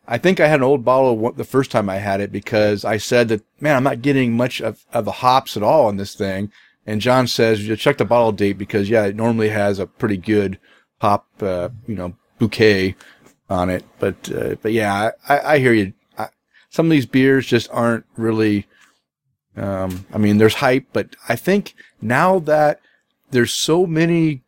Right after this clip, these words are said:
good breweries out there and so many good beers that back in the time when, when it was okay to have a standout, uh, double I P A,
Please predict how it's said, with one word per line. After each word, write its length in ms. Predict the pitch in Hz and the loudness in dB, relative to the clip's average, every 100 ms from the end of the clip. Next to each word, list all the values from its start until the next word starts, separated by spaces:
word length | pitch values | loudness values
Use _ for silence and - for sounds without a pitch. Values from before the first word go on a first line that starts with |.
| - | -4
good 280 | 131 147 - | 0 0 0
breweries 420 | 110 131 160 151 | 0 2 2 2
out 240 | 156 156 | 0 0
there 240 | 165 170 165 | 0 0 0
and 80 | |
so 140 | - 139 | 0 0
many 160 | 156 | 0
good 320 | 120 139 139 - | -2 0 -2 -2
beers 540 | 107 117 139 156 - | 0 2 2 0 -2
that 340 | - 120 113 - _ _ _ _ - | -2 0 0 -2 _ _ _ _ 0
back 240 | 151 190 | 0 2
in 40 | |
the 60 | 170 | -2
time 380 | - 156 165 160 | -2 0 2 2
when, 320 | 147 127 123 - | 0 -2 -4 -6
when 300 | 131 123 120 | -4 -2 -2
it 80 | |
was 140 | 123 123 | 0 0
okay 300 | 143 - 170 | 0 0 0
to 100 | 147 | 2
have 140 | 135 | 2
a 40 | 110 | 0
standout, 680 | - 113 120 117 113 110 _ _ _ _ _ _ - | -4 -2 0 2 2 0 _ _ _ _ _ _ -10
uh, 100 | 107 | -6
double 320 | 107 120 123 | -2 0 2
I 120 | 117 | 2
P 280 | 117 - 110 | 0 0 2
A, 380 | 147 147 110 127 | 4 4 2 0